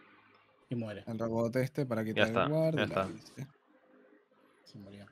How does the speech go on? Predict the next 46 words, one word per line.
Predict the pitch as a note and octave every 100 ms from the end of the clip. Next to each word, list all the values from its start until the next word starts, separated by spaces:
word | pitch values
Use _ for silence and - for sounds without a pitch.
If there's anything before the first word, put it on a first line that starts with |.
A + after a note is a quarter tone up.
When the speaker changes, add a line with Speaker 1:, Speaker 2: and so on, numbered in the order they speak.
| _ -
Speaker 3:
Robots | A2+ A#2 A2+ A2
de | A#2+
estos | B2+ G#2 C3+ C#3+
Speaker 2:
Diferente. | -
Speaker 3:
para | A#2
tradeo, | A2+ A2+ B2 C#3+ D#3 E3+ E3 C#3+
pasar | - A#2 A2+
por | A#2
encima. | A2 C3 C3+ D#3 D#3 - -
Speaker 2:
Ah, | A#2+ C3 C3 A2+ A2+
el | A#2
otro | B2+ B2+ A#2
por | A2
las | A2+
dudas. | C3+ D#3+ D#3+ D#3 E3 E3 _ _ _ _ _ _ _ _ _ _ - - - _
Speaker 3:
Ala, | - B2+ A2
venga, | A2 B2 G#2+
Grimir. | A2 A#2+ A2 A2 A2+ -
<laughs> | - A2+ D#3+ -
Speaker 2:
Grimir | B2 B2 A#2+ A#2+
por | A2+
las | A2 B2
dudas. | D3 D3 C#3+ C#3
Speaker 1:
Nah. | C3 G#2 G#2 - - -
Speaker 3:
No, | - A#2+
no | C3+ D#3+
tiene | E3+ F3+
ni | E3+ E3
que | D3+
jugar | B2 C3 A#2+
eso. | B2 A#2+ G#2
De, | G#2+ A#2
de, | G#2+
juegas | - C3+ C#3
el | A#2+
Grimir | A#2+ C3 B2
y |
ya | F#2+
está. | - G#2 - _ _
Ahí | -
está. | G2 - F#2 - _ -
No | A2+
tiene | B2+ B2
ni |
que | A#2
tradear. | A2 F#2+ F2